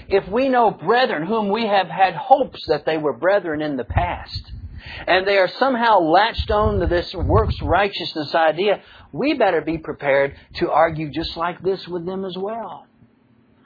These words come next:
to draw them away from this damnable error that they've espoused. Isn't that what Paul does here? Not just one or two individuals, but brethren, he's talking to whole churches here, isn't he?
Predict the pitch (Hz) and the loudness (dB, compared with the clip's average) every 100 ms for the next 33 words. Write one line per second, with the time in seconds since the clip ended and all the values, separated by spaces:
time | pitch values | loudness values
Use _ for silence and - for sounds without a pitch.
0 | _ - 160 120 127 185 220 233 240 220 | _ -4 -4 -2 0 4 6 6 4 2
1 | 214 202 180 180 220 190 147 160 156 151 | 0 0 0 2 2 2 -2 -4 -2 -4
2 | 147 - 135 175 247 180 139 135 127 190 | -4 -2 0 0 0 0 0 0 2 2
3 | 262 165 120 131 - 139 156 156 151 - | 2 0 0 -4 -4 -4 -4 -6 -8 -4
4 | - 226 196 - - - - _ _ _ | -4 -4 -10 -12 -16 -18 -20 _ _ _
5 | _ - - _ - 147 170 175 175 175 | _ -20 -20 _ -8 -6 -6 -2 0 0
6 | 175 143 131 135 160 151 147 120 120 139 | -2 -2 -2 0 -2 -4 -6 -8 -10 -12
7 | - _ _ _ _ _ _ _ _ _ | -18 _ _ _ _ _ _ _ _ _
8 | _ _ _ - 214 180 151 139 156 139 | _ _ _ -2 0 0 -2 0 2 0
9 | - 220 160 120 120 117 117 117 202 185 | 0 -2 -2 -4 -6 -4 -6 0 0 0
10 | 131 226 170 123 110 104 113 123 110 98 | -6 -4 2 2 0 -6 -4 -4 -4 -6
11 | - 254 - 87 85 143 185 104 110 92 | -4 -4 -6 -12 -8 -6 -4 -6 -10 -14
12 | - | -18